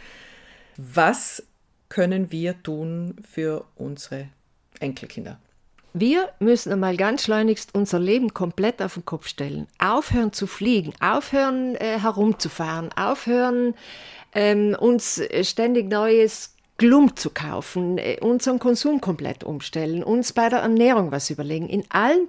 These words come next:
Speaker 2: Bereichen ist jetzt einfach etwas zu tun. Und zwar radikal. Und was unsere Kinder und Enkelkinder, vor allen Dingen die Enkelkinder angeht, ich sehe das bei meinen eigenen, ich denke, das Einzige, wir hinterlassen denen eine fürchterliche Welt.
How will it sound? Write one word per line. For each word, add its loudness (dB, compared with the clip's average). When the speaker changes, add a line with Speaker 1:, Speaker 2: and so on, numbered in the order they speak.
Speaker 2:
Bereichen -2
ist 0
jetzt -2
einfach -2
etwas -4
zu -14
tun. -8
Und -2
zwar 0
radikal. -4
Und 2
was 0
unsere -6
Kinder -2
und -4
Enkelkinder, -2
vor -6
allen 2
Dingen 4
die -4
Enkelkinder -2
angeht, 0
ich -6
sehe 2
das -2
bei -4
meinen -4
eigenen, -2
ich -8
denke, 0
das -8
Einzige, -6
wir 4
hinterlassen 0
denen 2
eine -2
fürchterliche 0
Welt. -16